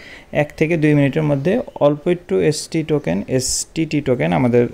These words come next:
ওয়ালেটে কিন্তু দিয়ে দিবে। So, আমাদের এখানকার কাজটা শেষ, আপনি ডেইলি এসে এখান থেকে একবার নিতে পারবেন চব্বিশ ঘন্টায়। So, আমরা একটু ব্যাকে যাব আমাদের, আহ, মিসেস ব্রাউজারে।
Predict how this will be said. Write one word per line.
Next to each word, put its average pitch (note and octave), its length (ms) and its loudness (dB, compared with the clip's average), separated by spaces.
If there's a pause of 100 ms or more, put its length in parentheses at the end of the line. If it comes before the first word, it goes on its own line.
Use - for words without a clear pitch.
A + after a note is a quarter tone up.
ওয়ালেটে A#2+ 300 0
কিন্তু B2 180 2
দিয়ে D#3 200 4
দিবে। D3 260 2 (520)
So, C#3+ 60 0
আমাদের D3+ 280 4
এখানকার E3+ 280 0
কাজটা E3 340 2
শেষ, F#3 260 -2
আপনি D3 200 0
ডেইলি C#3+ 300 4
এসে D3+ 220 4
এখান C#3+ 180 0
থেকে C#3+ 160 -2
একবার C3 260 2
নিতে C#3 240 4
পারবেন B2 260 2
চব্বিশ A#2 320 0
ঘন্টায়। C3+ 280 -4 (480)
So, B2+ 60 -2
আমরা B2+ 200 2
একটু C3 160 0
ব্যাকে B2+ 260 2
যাব B2 200 0
আমাদের, A#2+ 440 0 (160)
আহ, G#2 220 -4
মিসেস A2+ 280 -2
ব্রাউজারে। A2 340 2